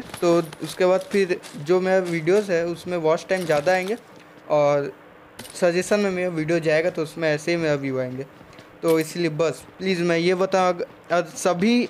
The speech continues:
देखे, मतलब सभी ये video देखना ज़रूर, तो इसलिए मैंने शुरू में आप, आपको रुकने बोला था। ये जैसे अगर छः मिनट का वीडियो रहेगा तो आप कम से कम इस, इस, इस वीडियो को कम से कम पूरा देखना,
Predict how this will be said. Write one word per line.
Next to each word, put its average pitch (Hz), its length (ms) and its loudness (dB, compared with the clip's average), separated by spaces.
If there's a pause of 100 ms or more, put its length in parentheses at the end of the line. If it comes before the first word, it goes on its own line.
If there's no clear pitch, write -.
(380)
देखे, 165 440 -2
मतलब 170 380 2
सभी 175 340 0
ये 196 180 2
video 180 300 0
देखना 160 380 -2
ज़रूर, 147 320 0 (720)
तो 156 240 4
इसलिए 190 300 0
मैंने 190 200 0
शुरू 180 220 0
में 185 120 2
आप, 165 300 -2 (120)
आपको 160 240 -2
रुकने 151 300 2
बोला 131 240 0
था। 135 160 -4 (320)
ये 180 120 2
जैसे 185 360 2
अगर 185 300 4 (180)
छः 202 200 0
मिनट 202 260 2
का 202 100 0
वीडियो 180 320 2
रहेगा 180 240 4
तो 190 120 0
आप 175 140 -6
कम 180 260 0
से 196 180 -2
कम 190 160 2
इस, 170 140 -6 (140)
इस, 196 180 -2 (220)
इस 247 220 2
वीडियो 262 240 4
को 254 100 2
कम 233 180 2
से 226 80 2
कम 220 80 2
पूरा 180 280 2
देखना, 139 320 -4